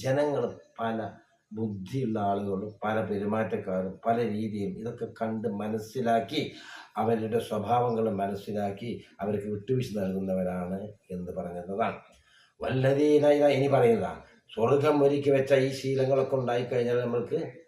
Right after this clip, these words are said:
മുത്തഖീങ്ങളായി സ്വർഗത്തിലേക്ക് പോകാൻ. വല്ലദീന ഇദാ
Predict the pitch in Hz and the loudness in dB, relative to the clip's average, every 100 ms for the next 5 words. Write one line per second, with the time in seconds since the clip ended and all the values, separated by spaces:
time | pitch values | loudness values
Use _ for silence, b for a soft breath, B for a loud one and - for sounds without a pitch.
0 | _ - 110 113 - 135 143 143 123 120 | _ -8 -4 -4 0 2 4 2 4 2
1 | 110 113 107 120 127 113 98 95 98 98 | 2 0 0 -2 -2 -2 0 -2 -2 -2
2 | 92 - B B B - 147 151 147 147 | -4 -12 B B B -2 2 6 8 8
3 | 147 147 147 | 8 6 6